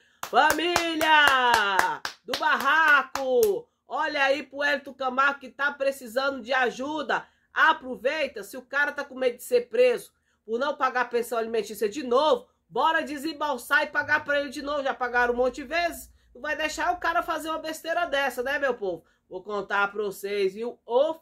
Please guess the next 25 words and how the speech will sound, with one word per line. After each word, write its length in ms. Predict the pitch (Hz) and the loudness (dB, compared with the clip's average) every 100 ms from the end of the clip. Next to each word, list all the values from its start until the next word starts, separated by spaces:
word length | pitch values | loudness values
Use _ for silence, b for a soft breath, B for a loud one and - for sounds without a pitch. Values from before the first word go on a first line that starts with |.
| _ | _
familhinha! 1300 | 233 277 277 226 277 277 208 240 247 233 196 185 143 b b b | -2 -2 -2 -8 -10 -12 -8 -6 -4 -4 -2 -2 -4 b b b
Beijo 300 | 196 277 302 | -4 -2 -2
pra 140 | 302 302 | -4 -4
vocês, 340 | 269 285 294 | -4 -6 -4
daqui 180 | 269 - | -6 -2
a 100 | 269 | -4
pouco 240 | 277 277 | -4 -8
eu 60 | 302 | -4
volto 240 | 277 254 | -2 -2
muito 200 | 254 254 | -6 -8
mais. 300 | 247 277 294 | 0 0 0
Se 100 | 285 | -6
inscreve 280 | 240 262 285 | -12 -8 -6
lá 120 | 277 | -6
no 100 | 277 | -10
canal 280 | 269 254 254 | -8 -6 -4
Clã 140 | 247 226 | -4 -6
Fofoqueira 560 | 226 214 - 269 262 b b | -8 -10 -2 -2 -4 b b
e 80 | 196 | -8
me 120 | 233 | -6
segue 240 | 226 240 240 | -4 -4 -2
nas 180 | 233 196 | -6 -6
demais 380 | 202 226 208 | -6 -4 -4
redes 300 | 175 208 214 | -2 -4 -4
sociais. 680 | - 202 - 160 139 127 - | -12 -14 -10 -10 -10 -14 -20